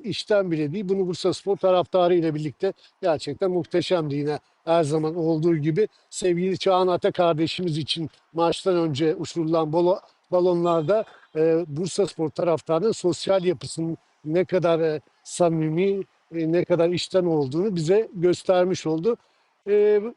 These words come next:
bozulan moraller iki haftalık mağlubiyetin ardından bu galibiyetle birlikte yerine gelmiş oldu. Başkan Enis, Enes Çelik de bir ok çekmiştir. E, gerçekten bu, e, ligin şakası yok. Yani, e,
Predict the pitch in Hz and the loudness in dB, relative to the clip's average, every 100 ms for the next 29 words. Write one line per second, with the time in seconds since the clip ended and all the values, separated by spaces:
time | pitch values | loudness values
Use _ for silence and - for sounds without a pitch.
0 | _ _ 202 160 131 165 165 202 226 240 | _ _ -16 -10 -2 2 2 4 4 4
1 | 220 208 202 196 208 247 175 170 - 165 | 4 4 6 4 4 2 0 -8 -16 -8
2 | - 190 156 170 147 170 175 170 170 160 | 0 0 0 -4 -4 2 2 2 0 0
3 | 180 165 143 135 196 196 175 175 156 156 | 0 0 0 -2 -4 -2 2 2 2 0
4 | 147 - 220 170 - 220 202 170 190 175 | -2 -2 -4 -4 -4 0 0 0 2 2
5 | 160 147 - 151 160 214 - _ - 190 | 0 -2 -4 -6 -4 -6 -8 _ -2 0
6 | 180 - 190 185 180 180 - - - _ | 0 0 -2 0 2 2 -2 -12 -18 _
7 | 175 180 160 - 165 165 220 190 _ _ | -2 0 0 -2 -2 -2 -2 -2 _ _
8 | 190 190 165 - 185 131 190 - 214 185 | 0 0 0 0 -2 -2 -6 -4 -4 -4
9 | _ _ _ 151 165 175 - 156 190 202 | _ _ _ -4 0 0 0 -2 0 0
10 | 175 180 185 - 156 151 147 139 151 202 | 2 2 2 -2 -4 -2 -2 -4 -4 -6
11 | - 175 - 160 - 170 120 160 151 - | -2 -2 0 -2 0 0 0 -2 -2 -6
12 | _ _ _ 147 160 | _ _ _ -10 -10